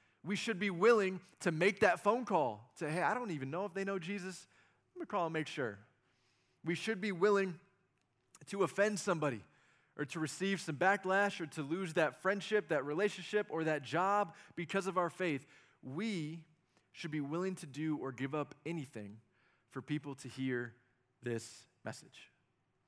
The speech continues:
But in spite of the promised pain, Paul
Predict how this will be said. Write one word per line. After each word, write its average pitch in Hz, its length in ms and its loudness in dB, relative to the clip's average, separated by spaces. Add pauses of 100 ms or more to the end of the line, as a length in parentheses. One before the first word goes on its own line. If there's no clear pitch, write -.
(840)
But 135 80 -4
in 127 100 -6
spite 160 380 2
of 139 100 0
the 131 80 -10
promised 151 400 -2
pain, 135 400 -2 (800)
Paul 165 580 2